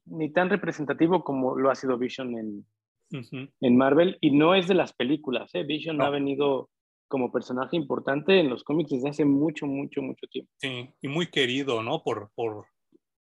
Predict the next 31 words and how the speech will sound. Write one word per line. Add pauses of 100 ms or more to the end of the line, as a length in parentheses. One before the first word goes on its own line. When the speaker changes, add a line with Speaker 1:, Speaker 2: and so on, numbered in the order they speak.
Speaker 2:
por
la
gente. (640)
Y
Red
Tornado,
yo
Speaker 1:
Sí.
Speaker 2:
no
sé. (1700)
Yo
no
sé
Speaker 1:
No,
Speaker 2:
por
qué
no,
no
le
Speaker 1:
X.
Speaker 2:
cuaja, (120)
¿eh? (360)
Sí, (220)
y
lo
han
Speaker 1:
No,
Speaker 2:
metido,
Speaker 1:
nunca
Speaker 2:
¿eh?
Speaker 1:
termina.